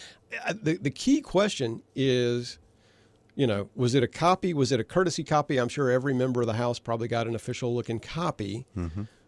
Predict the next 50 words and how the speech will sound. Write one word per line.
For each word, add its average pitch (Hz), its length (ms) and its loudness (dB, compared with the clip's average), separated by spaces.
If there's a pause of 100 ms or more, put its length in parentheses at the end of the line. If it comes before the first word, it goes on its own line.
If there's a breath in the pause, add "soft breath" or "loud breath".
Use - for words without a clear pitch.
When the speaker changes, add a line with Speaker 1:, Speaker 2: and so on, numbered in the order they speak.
(140)
Speaker 1:
uh, 117 320 0
to 123 320 2
have 135 400 4
in 147 100 2
their 123 140 2
personal. 127 440 0
I'm 113 100 -4
sure 120 160 -4
Jim 120 200 0
Clyburn 117 460 0
is - 160 -8
holding 127 320 0
his 120 160 -2
close, 123 340 0
cherishing 123 540 0
it 117 80 -4
right 117 260 0
now, 117 260 -2
even 117 220 -2
as 107 140 -6
we 107 100 -4
speak. - 380 0 (420 loud breath)
They 175 140 8
all 220 140 6
got 160 180 4
their 135 160 4
own 120 160 4
copy, 190 480 2 (480 loud breath)
but 147 300 6 (960)
so 175 320 8 (220)
the 147 100 4
document 156 600 2
that 131 240 4 (220)
Nancy 139 300 4
Pelosi 113 480 -2
tore, 135 320 4
was 143 220 4
it 156 80 4
a 147 80 6
personal 180 500 2
copy 151 400 2
that 135 160 2
she 147 100 0
was 131 160 2
given, 175 280 2
or 131 160 6
was 135 180 2
it 143 160 -4
the 156 140 4
official? 147 760 0